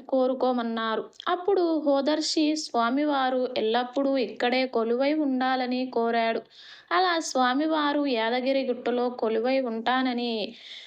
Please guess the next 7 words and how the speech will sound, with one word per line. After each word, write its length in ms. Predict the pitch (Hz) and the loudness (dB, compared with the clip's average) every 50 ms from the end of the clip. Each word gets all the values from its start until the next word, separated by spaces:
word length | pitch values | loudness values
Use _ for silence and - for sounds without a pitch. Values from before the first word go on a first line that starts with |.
| - | -8
హోదర్షికి 720 | - - 294 269 277 294 311 330 320 - 311 294 302 285 285 285 | -2 2 2 2 4 2 0 0 0 0 0 0 2 2 0 2
వరం 300 | 254 226 214 214 233 262 254 - | 2 0 0 0 0 -2 -2 -4
ఇచ్చారు. 520 | - 214 - - - 254 247 240 226 220 - - - 214 | -4 -8 -6 -4 -2 0 0 2 0 0 -4 -4 -2 0
యాదవుడు 640 | 226 214 214 240 247 277 294 302 294 294 294 302 294 302 - | 2 2 2 2 2 2 2 2 2 2 2 0 0 0 0
అనే 300 | 254 247 247 254 262 254 240 233 233 | 0 0 0 0 0 0 -2 -2 -4
ముని 380 | 226 233 226 240 247 247 269 269 262 - | -6 -4 -4 -2 0 0 -2 -2 -2 -2
ఇక్కడ 320 | 233 233 - - 247 254 | -4 -4 -2 -2 0 2